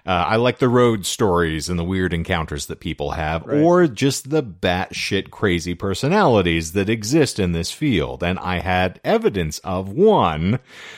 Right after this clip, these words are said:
Speaker 1: a little while ago. And as such, I could not resist the urge to follow up on a topic that we were rather taken with back in twenty twenty-one. So as the adage states, be careful what you wish for, friends, 'cause you just might get it.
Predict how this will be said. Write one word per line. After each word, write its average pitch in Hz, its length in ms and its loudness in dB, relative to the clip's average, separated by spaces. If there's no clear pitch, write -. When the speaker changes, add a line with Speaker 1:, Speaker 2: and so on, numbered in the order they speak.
Speaker 1:
a 110 80 2
little 113 300 2
while 143 440 4
ago. 78 460 -4
And 90 180 -2
as 160 300 2
such, - 480 2
I 95 320 2
could 151 280 -2
not 147 320 0
resist 123 560 -2
the 131 160 2
urge 131 320 0
to 117 100 -6
follow 104 380 -2
up 160 180 0
on 90 120 0
a 95 60 -2
topic - 480 -4
that - 160 -2
we 104 140 -2
were 95 180 -2
rather 92 440 0
taken 175 360 0
with 78 200 0
back 78 200 -2
in 85 80 -4
twenty 78 300 -8
twenty-one. 69 640 -6
So 85 260 0
as 87 120 0
the 98 180 0
adage 151 460 2
states, 180 400 0
be 127 180 0
careful 143 400 0
what 139 200 -4
you 147 80 -4
wish 147 220 -2
for, 82 320 -2
friends, 85 540 -2
'cause 73 220 -8
you 80 120 -4
just 95 380 0
might 87 360 -2
get 67 220 -6
it. - 280 -16